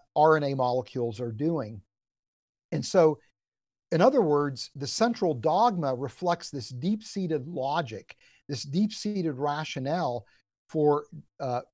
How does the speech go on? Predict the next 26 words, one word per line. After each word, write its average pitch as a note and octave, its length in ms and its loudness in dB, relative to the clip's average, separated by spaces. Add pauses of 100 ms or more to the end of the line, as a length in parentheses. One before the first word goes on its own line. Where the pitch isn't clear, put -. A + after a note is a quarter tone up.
for D3+ 100 4
the C3+ 100 0
flow D#3+ 380 8
of C3 100 2
information. C#3 800 -2 (480)
In F3 100 2
other A#3+ 200 10
words, D#3 320 4
you D3+ 100 -6
can't G#3 340 -6
have D#3+ 340 -2
life D3 500 -2
if C#3+ 120 -12
you C#3+ 80 -8
don't F3 220 0
have D3+ 200 -10
something D3 640 -6 (400)
like D#3 260 8
the D#3 80 -4
central D3+ 440 -4
dogma, C3+ 720 2 (360)
essentially, C3+ 800 0 (720)
uh, B2+ 200 -2 (280)
you F3 100 -4
know, B2+ 80 -2 (180)
dictating C#3+ 760 0